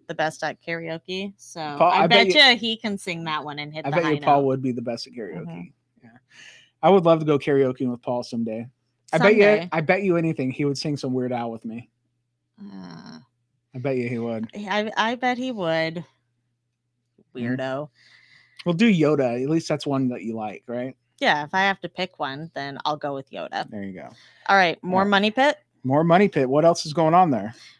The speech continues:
Speaker 1: Uh, let's see here. Mar-, we kinda flash back over away from the wash plant and come back to Marty being over there saying they should bel-, be below the head end shaft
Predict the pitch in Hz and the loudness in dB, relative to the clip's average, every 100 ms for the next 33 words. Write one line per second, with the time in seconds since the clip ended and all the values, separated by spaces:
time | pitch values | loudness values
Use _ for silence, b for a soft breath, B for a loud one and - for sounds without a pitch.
0 | b 202 202 202 202 196 208 208 196 - | b 4 6 6 6 6 4 2 -2 -4
1 | 165 147 - - - _ _ 196 196 196 | -14 -12 -10 -8 -10 _ _ -2 2 2
2 | 160 - 208 208 196 180 190 175 165 - | 2 -4 -6 -4 -4 -6 -8 -8 -8 0
3 | 196 190 - 190 180 175 165 165 180 247 | 2 2 0 -2 -2 -2 -2 -2 -2 -4
4 | 233 214 185 170 165 160 - 180 170 156 | -4 -4 -4 0 0 -2 -6 -6 -6 -6
5 | 160 - 160 156 151 - _ - 160 143 | -12 -12 -6 -2 -2 -4 _ -12 -12 -12
6 | _ _ _ _ _ - 123 - 170 180 | _ _ _ _ _ -20 -20 -8 2 2
7 | 170 160 170 165 156 160 156 _ - 156 | 2 -4 -6 -6 -8 -10 -14 _ -8 -8
8 | 160 156 156 151 156 160 165 - - 160 | -6 -4 -2 -2 -2 -4 -8 -16 -10 -8
9 | 147 147 147 143 143 139 - 226 220 175 | -8 -10 -12 -12 -14 -6 0 0 0 -4
10 | 156 - - 202 233 214 180 165 175 185 | -6 -12 -8 -4 -2 -2 -2 2 2 0
11 | 170 175 170 156 165 - 156 143 131 | -4 -4 -4 -6 -10 -8 -6 -6 -8